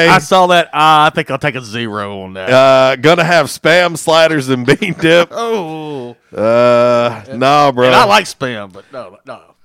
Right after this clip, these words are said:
Speaker 1: no, no.
Speaker 2: Luckily for us, we have enough, uh, enough outstanding, uh, food sponsors <laughs> on our show that we can be taking advantage of their specials,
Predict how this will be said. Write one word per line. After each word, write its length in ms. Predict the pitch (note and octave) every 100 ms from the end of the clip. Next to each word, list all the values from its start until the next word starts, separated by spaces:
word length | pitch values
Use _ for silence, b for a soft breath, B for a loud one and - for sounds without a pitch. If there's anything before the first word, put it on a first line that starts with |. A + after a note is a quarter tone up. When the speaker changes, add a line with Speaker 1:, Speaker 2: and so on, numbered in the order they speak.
| _
Speaker 1:
no, 60 | A2
no. 120 | D3+
Speaker 2:
Luckily 480 | A3+ B3+ D#4 C4 A3
for 240 | - D#3+ -
us, 400 | D#3 E3 E3 -
we 180 | D3 D#3+
have 220 | D#3+ C#3+
enough, 720 | C3 C3+ D3 D3 C#3+ - - -
uh, 580 | B2+ B2 A#2+ A#2 A2 A2
enough 320 | A2 A#2+ C3+ -
outstanding, 1160 | C3+ C3 B2 - - C3+ C#3 C3+ C3 B2+ B2+ A2 _ _ _ _ _ -
uh, 720 | G2 G2+ G2+ G2 F#2+ F2 E2+ _ _
food 320 | C#3+ D3 C#3
sponsors 800 | - C#3+ C#3 C3+ C#3+ A#2+ - - _ -
<laughs> 200 | E3+ -
on 180 | C3
our 140 | C3 C3
show 440 | - C#3+ C#3 C#3+ - b b -
that 160 | B2
we 120 | C#3
can 160 | D#3 E3
be 120 | D#3
taking 300 | C3+ C#3+ C3 B2
advantage 440 | A2 A#2+ A#2+ A2
of 340 | A2+ G#2 - G#2
their 720 | _ G2 G2 C3 C3+ A#2 G#2+ G2+
specials, 760 | - B2+ A2+ - G#2+ G2+ -